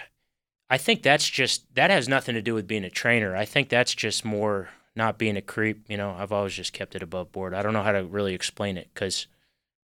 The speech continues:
we laugh, we joke, uh, but I think,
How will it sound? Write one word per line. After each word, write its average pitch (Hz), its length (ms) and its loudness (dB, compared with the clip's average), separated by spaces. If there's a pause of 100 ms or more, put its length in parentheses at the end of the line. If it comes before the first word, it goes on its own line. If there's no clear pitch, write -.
we 135 140 2
laugh, 120 440 6
we 107 120 0
joke, 110 640 0 (120)
uh, 98 260 0 (100)
but 98 260 -2
I 98 80 -4
think, 113 400 -4